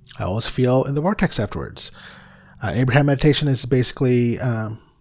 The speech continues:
breath work, music, and then, you know, Abraham, uh, is talking through Esther, so you're hearing some words. And if the words make sense, it works, I notice, I know, 'cause they u-, Abraham uses all these words.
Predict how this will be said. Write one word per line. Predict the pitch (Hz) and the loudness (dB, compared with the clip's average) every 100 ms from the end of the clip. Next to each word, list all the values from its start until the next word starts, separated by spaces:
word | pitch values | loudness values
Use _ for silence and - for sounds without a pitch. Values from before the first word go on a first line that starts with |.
| _ - - - | _ -20 -12 -2
breath | 117 - | -2 0
work, | 135 123 120 127 | 0 0 -2 -4
music, | 113 110 117 113 - - _ _ _ _ _ _ _ _ _ _ _ _ _ | -4 -2 -2 -2 -8 -18 _ _ _ _ _ _ _ _ _ _ _ _ _
and | 127 117 | -4 -2
then, | 113 110 110 - - | -2 -2 -8 -14 -14
you | 110 | -10
know, | 120 143 _ _ - | -10 -12 _ _ -8
Abraham, | 120 113 113 120 - - 131 | -4 -2 -2 -4 -8 -12 -10
uh, | 127 123 | -8 -8
is | - | -4
talking | 127 - 123 | -4 -2 -4
through | 113 | 0
Esther, | 131 - 120 120 - | 0 0 -2 -2 -4
so | - | -2
you're | 123 | 0
hearing | 113 123 123 | 2 2 0
some | 123 107 | -2 -4
words. | 107 85 76 - - - - - - _ _ _ - _ _ _ - | -4 -6 -8 -10 -10 -18 -20 -20 -20 _ _ _ -20 _ _ _ -4
And | 120 117 - | -2 -2 2
if | |
the | - | 4
words | 143 165 160 | 8 6 4
make | 147 131 | 0 0
sense, | - - 127 180 - - - _ _ - | 0 0 0 -2 -4 -8 -12 _ _ -4
it | |
works, | 151 196 - - - - - | -2 -2 -4 -6 -6 -8 -2
I | |
notice, | 147 143 185 - 147 | -2 -2 -2 -4 -4
I | |
know, | 131 120 | -6 -6
'cause | 123 113 | -6 0
they | 135 131 | 2 4
u-, | 135 131 131 | 4 2 2
Abraham | 143 135 139 | 2 4 4
uses | 127 117 110 | 2 -2 -2
all | 117 | -2
these | 110 107 | -2 0
words. | 160 110 69 - - | 2 2 0 -8 -8